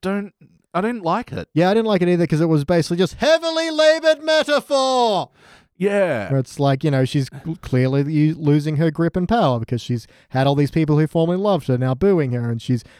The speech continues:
Speaker 2: got this dragon that won't obey her anymore. And it's just, yeah, I got it. Thank you.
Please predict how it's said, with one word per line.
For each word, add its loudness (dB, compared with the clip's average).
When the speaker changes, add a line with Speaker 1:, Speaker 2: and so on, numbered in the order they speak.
Speaker 2:
got 0
this 0
dragon 0
that 0
won't 0
obey 0
her 2
anymore. -2
And -4
it's -8
just, -4
yeah, 2
I 2
got 2
it. -2
Thank -2
you. 0